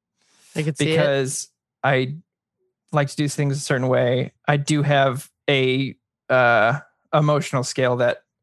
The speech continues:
Speaker 2: can go up and down with red. And blue, I like to think things out like a fucking maniac. Before I purchase things, especially, I will, I think before I got my camera,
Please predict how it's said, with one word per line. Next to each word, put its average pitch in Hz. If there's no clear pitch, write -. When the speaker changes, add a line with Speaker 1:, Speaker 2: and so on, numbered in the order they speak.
Speaker 2:
can 147
go 139
up 120
and 127
down 117
with -
red. 131
And 127
blue, 139
I 120
like 120
to 127
think 120
things 123
out 117
like 139
a 127
fucking -
maniac. 113
Before 165
I 139
purchase 131
things, 117
especially, 123
I 120
will, 117
I 151
think 156
before 156
I 147
got 139
my 123
camera, 131